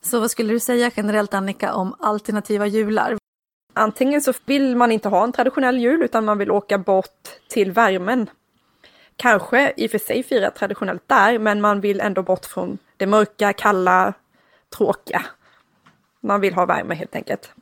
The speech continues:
Speaker 1: Och passa på att ta sig lite längre kanske när man har lite, eh, lediga dagar från arbeten och så,
Speaker 2: Mm,
Speaker 1: förhoppningsvis.
Speaker 2: precis.
Speaker 1: Och skola, inte minst.
Speaker 2: Eller så vill man köra all in och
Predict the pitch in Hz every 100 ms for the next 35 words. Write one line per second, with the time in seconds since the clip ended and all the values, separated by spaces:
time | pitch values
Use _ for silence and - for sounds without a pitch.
0 | - - 247 190 - 208 202 196 196 196
1 | 190 202 208 190 190 196 - 190 190 185
2 | 202 190 175 - - 190 226 _ _ _
3 | - 180 175 196 196 180 196 185 196 202
4 | 185 _ _ _ _ - 226 214 214 214
5 | 214 - 226 - 226 240 262 262 240 220
6 | 196 214 - - _ _ _ _ - -
7 | - 247 214 - 254 190 214 208 - -
8 | - - - - - - - - 254 294
9 | 226 233 233 214 214 208 202 - 220 196
10 | 190 190 - - 339 254 220 208 208 -
11 | 240 285 359 - _ 214 208 _